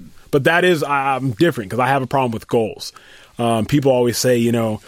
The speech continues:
if you set a goal and you write it down on paper, there's a ninety-five percent chance you'll achieve it.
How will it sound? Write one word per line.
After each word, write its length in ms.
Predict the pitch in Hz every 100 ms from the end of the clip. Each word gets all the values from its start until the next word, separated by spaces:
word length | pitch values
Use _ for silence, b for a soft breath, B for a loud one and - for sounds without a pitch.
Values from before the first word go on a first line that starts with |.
| B
if 140 | B -
you 80 | 117
set 180 | 147
a 60 | 143
goal 420 | 131 135 131 127
and 80 | 117
you 80 | 110
write 220 | 139 135
it 40 |
down 200 | 131 127
on 80 | 131
paper, 240 | 123 131 120
there's 180 | 110 107
a 40 |
ninety-five 460 | 131 135 127 131 123
percent 260 | 131 123
chance 240 | - 123 123
you'll 100 | 127
achieve 260 | - 135
it. 80 | 131